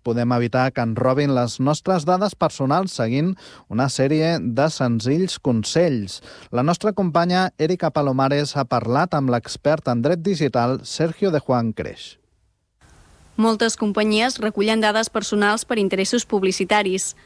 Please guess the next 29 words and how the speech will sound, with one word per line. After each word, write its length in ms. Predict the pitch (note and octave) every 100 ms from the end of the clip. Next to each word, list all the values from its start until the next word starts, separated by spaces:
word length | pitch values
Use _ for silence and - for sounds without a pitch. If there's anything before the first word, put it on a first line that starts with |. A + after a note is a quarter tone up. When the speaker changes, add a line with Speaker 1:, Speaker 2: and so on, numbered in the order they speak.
| _
Speaker 2:
Sobretot 540 | - F#3+ F#3 F3+ A#3+ -
passa 300 | G#3 G3+ G3
a 20 |
través 320 | B3 A#3 A3 G#3+
dels 160 | F#3 -
mòbils 380 | G#3+ B3 C4+ - A#3+
i 60 |
les 140 | A#3 A3+
aplicacions. 840 | A3+ A3+ A#3 A3 F#3 E3+ E3+ F3 - - - _ F#3+
Per 60 | F3
això 300 | F3 F#3+ F#3+
els 100 | F#3+
experts 480 | - G3 G3+ A#3 G#3+
recomanen 480 | F#3 F#3 F#3 G3+ G#3
als 160 | F#3 G3+
usuaris 460 | A3+ G3+ G#3 G#3
ser 80 | B3
conscient 460 | B3 B3+ - G#3+ A#3+
d'aquest 260 | G3+ F3+
control 320 | G3 F#3 F3+ G3+
de 80 | A#3
dades 320 | G#3 G#3 -
i 140 | A#3+ B3
anar 140 | C#4
amb 80 | C4
compte 240 | G3+ G3+ G#3
a 140 | F#3+
què 140 | E3+ F#3+
s'accepta. 720 | F#3+ - F3+ E3 - F3